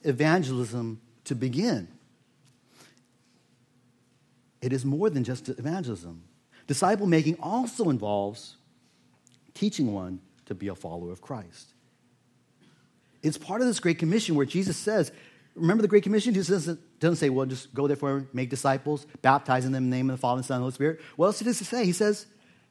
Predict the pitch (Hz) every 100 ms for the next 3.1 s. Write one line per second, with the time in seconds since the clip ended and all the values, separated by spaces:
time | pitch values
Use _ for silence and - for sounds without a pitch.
0 | _ _ - 269 349 - - 139 101 87
1 | - _ _ _ _ _ _ _ - 151
2 | - - - 123 120 175 208 160 127 127
3 | 123